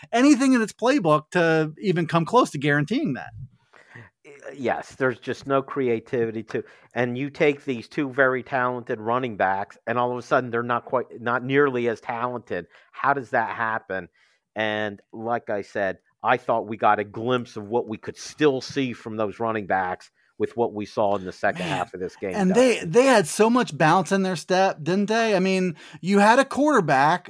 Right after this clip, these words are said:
Speaker 1: who was hitting the edges again and again and again. And the defense has to see that, read that, anticipate that.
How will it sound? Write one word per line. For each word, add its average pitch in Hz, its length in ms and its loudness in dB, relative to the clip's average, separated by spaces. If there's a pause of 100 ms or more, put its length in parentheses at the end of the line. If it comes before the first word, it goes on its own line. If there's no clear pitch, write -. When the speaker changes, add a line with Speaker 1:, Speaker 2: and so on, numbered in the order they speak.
Speaker 1:
who 180 160 4
was 160 200 2
hitting 247 320 2
the 220 160 2
edges 131 600 0
again 175 420 0
and 226 140 0
again 180 260 -2
and 214 100 -2
again. 151 520 0 (440)
And 285 120 0
the 302 60 2
defense 320 480 4
has 247 180 2
to 190 100 -4
see 269 320 2
that, 262 380 2 (140)
read 208 480 0
that, 220 340 2 (160)
anticipate 214 760 -2
that. 208 320 0